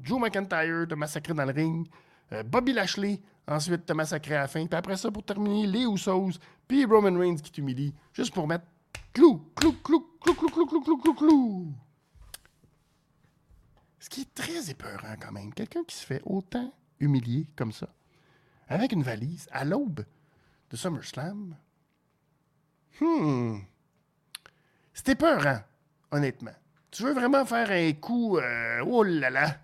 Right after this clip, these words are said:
et faire parler ? Ouf. Imagine Theory qui décide de cash in durant le match de Brock Lesnar et Roman Reigns, pendant que les deux sont à terre, les deux se font compter dix,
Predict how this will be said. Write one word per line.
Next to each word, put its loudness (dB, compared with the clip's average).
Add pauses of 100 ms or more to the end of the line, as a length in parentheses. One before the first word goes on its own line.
(880)
et -4
faire 2
parler ? 4 (2250)
Ouf. -2 (800)
Imagine 0
Theory -2
qui -10
décide -10
de -8
cash -8
in -4 (380)
durant 2
le 4
match 0
de 0
Brock 0
Lesnar -6
et -4
Roman -2
Reigns, -2
pendant -2
que -10
les -4
deux 0
sont -2
à -6
terre, -2 (260)
les 2
deux 2
se -2
font 2
compter 0
dix, 0